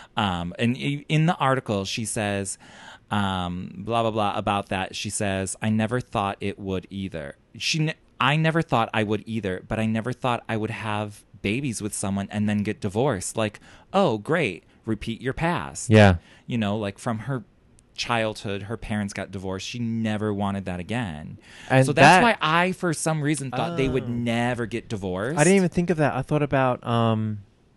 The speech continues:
Speaker 2: her and Tommy's
Speaker 1: Tommy. Oh, no. I thought, I think it stems even further deeper
Speaker 2: To her parent-,
Speaker 1: to
Speaker 2: her
Speaker 1: her
Speaker 2: parents.
Speaker 1: parents' divorce.
Speaker 2: What
Speaker 1: 'Cause
Speaker 2: she
Speaker 1: that
Speaker 2: grew
Speaker 1: ha-,
Speaker 2: up in.
Speaker 1: that played such a thing.
Speaker 2: Yeah.
Speaker 1: In her, that's played such a big role in her life, and she did not want that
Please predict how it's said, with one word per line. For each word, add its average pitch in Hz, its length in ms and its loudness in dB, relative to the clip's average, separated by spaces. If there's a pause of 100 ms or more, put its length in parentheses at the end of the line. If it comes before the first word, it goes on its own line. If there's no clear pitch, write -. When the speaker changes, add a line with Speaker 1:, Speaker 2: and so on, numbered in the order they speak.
(360)
Speaker 2:
her 127 180 6
and 113 100 4
Tommy's 120 300 6
Speaker 1:
Tommy. 117 340 2
Oh, 120 460 4
no. 110 200 4
I 160 160 6
thought, 123 340 -2
I 127 140 2
think 156 200 -4
it 107 80 -10
stems 107 360 -6
even 101 200 -6
further 104 340 -2
deeper 104 340 -4
Speaker 2:
To 135 100 6
her 131 100 6
parent-, 131 420 2
Speaker 1:
to 147 80 8
Speaker 2:
her 175 60 10
Speaker 1:
her - 60 0
Speaker 2:
parents. 107 220 4
Speaker 1:
parents' 127 320 -2
divorce. 78 580 -10
Speaker 2:
What 123 100 4
Speaker 1:
'Cause - 160 -2
Speaker 2:
she 151 80 4
Speaker 1:
that 156 80 6
Speaker 2:
grew 135 100 6
Speaker 1:
ha-, 117 60 6
Speaker 2:
up - 120 -2
in. 107 60 2
Speaker 1:
that 92 140 0
played 175 320 -6
such - 240 -4
a 139 60 -6
thing. 101 720 -4 (120)
Speaker 2:
Yeah. 120 260 -4 (220)
Speaker 1:
In 139 140 -4
her, 139 280 -4
that's - 280 -8
played 170 300 -6
such - 200 -6
a 147 40 -10
big 127 340 -4
role 120 260 -2
in 113 100 -4
her 131 220 -2
life, 104 440 -4 (100)
and 104 480 -2
she - 320 -6
did 123 140 -4
not 104 260 -2
want 117 380 -2
that 98 320 -4